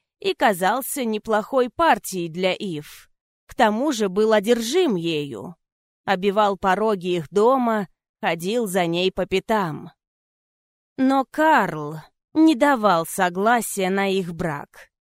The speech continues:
Понимал, что Гедеон нехороший человек, да и Ив он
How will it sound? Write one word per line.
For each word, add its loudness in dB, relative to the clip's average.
Понимал, 2
что -2
Гедеон 2
нехороший 0
человек, -6
да 0
и 2
Ив -2
он 0